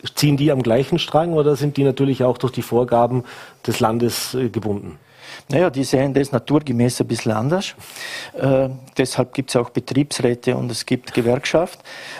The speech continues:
Speaker 2: äh, und es gibt, äh, ge-, die Geschäftsführung. Äh, die sind natürlich nicht wahnsinnig begeistert, dass wir, äh, da jetzt, äh, uns bemerkbar machen, das ist klar.
Speaker 1: Mhm.
Speaker 2: Äh,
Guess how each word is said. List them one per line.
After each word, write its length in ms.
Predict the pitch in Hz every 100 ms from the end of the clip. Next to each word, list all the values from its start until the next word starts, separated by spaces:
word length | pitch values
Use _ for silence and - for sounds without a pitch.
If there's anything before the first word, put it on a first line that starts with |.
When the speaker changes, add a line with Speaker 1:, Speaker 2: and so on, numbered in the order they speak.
| -
Speaker 2:
äh, 100 | 135
und 480 | 139 127 131 135 131
es 140 | -
gibt, 360 | 131 123 - 135
äh, 80 | - 139 123 123 117
ge-, 180 | - 120 - 139
die 80 | -
Geschäftsführung. 840 | 120 110 113 - - 151 156 175 - - - - -
Äh, 300 | 131 135 131
die 200 | 139 151
sind 140 | 175
natürlich 340 | 156 170 143
nicht 120 | 139 160
wahnsinnig 380 | 143 143 127
begeistert, 520 | - 120 117 143 - 139
dass 140 | -
wir, 340 | 127 131 123 -
äh, 100 | 123 117
da 360 | 131 123 127 120 123 135
jetzt, 320 | 135 - 135
äh, 20 |
uns 440 | 123 127 139 131
bemerkbar 580 | - 120 110 123 - 139
machen, 400 | 135 127 147 185
das 180 | 151 120
ist 280 | 123 - - _
klar. 400 | - - 107 147 220 - 110 123 - - -
Speaker 1:
Mhm. 60 | 147
Speaker 2:
Äh, 260 | 151 151